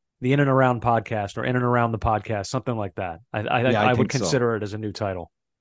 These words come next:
Speaker 2: I, I mean, it's my fault that we have caught offside.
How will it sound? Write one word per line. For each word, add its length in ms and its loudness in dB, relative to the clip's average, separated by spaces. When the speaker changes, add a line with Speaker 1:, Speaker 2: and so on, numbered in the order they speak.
Speaker 2:
I, 140 -4
I 100 2
mean, 300 -2
it's 240 0
my 320 6
fault 400 2
that 120 0
we 120 -2
have 120 -2
caught 220 -4
offside. 520 -8